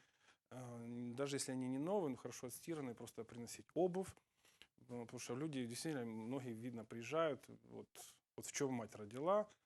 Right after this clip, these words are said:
приехали, здравствуйте, мы от пули убежали. Поэтому пи-, я же, еда, вода, э, средства гигиены,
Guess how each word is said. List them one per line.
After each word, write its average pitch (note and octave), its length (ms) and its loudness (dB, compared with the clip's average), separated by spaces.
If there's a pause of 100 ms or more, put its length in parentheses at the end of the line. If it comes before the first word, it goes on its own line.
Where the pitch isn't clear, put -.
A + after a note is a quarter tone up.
(160)
приехали, B2+ 440 -2
здравствуйте, G2+ 540 -12
мы A#2 260 -4
от A2 140 -10
пули B2+ 180 0
убежали. G#2 360 -6 (420)
Поэтому A#2+ 420 -2 (100)
пи-, - 200 -6
я A#2 180 -4
же, G2+ 180 -6
еда, D#3 440 10 (600)
вода, C3+ 520 4 (720)
э, A#2 140 -2
средства C#3 380 0
гигиены, G2+ 440 -6